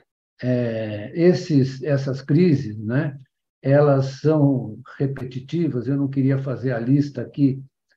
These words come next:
é, eu tava relendo hoje até pra dar essa pa-, essa, essa informação pra vocês, né? As crises que se sucederam, em mil novecentos, mil oitocentos e vinte e cinco, você teve a primeira crise provocada por,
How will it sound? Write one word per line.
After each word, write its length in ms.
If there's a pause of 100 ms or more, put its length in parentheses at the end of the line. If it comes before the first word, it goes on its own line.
(340)
é, 280
eu 80
tava 420
relendo 540
hoje 180
até 260
pra 200
dar 260
essa 220
pa-, 320
essa, 420 (640)
essa 260
informação 680
pra 120
vocês, 600 (640)
né? 380 (440)
As 200
crises 520
que 640
se 200
sucederam, 720
em 40
mil 360
novecentos, 520
mil 180
oitocentos 440
e 20
vinte 220
e 40
cinco, 280
você 140
teve 240
a 40
primeira 460
crise 320
provocada 600
por, 400